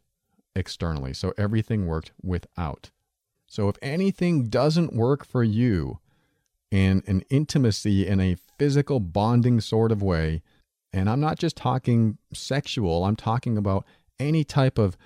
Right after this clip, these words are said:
physical touch that doesn't make you feel good. Either it's the person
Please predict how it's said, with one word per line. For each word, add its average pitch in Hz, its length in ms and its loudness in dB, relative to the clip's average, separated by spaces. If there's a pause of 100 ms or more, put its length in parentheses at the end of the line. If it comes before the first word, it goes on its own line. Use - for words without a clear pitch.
(120)
physical 147 720 -4
touch - 520 0 (360)
that - 340 -4
doesn't 139 520 -2
make 110 360 2
you 113 200 0
feel 120 460 0
good. 82 380 -6 (560)
Either 107 300 2
it's - 240 -2
the 98 120 -2
person 113 720 0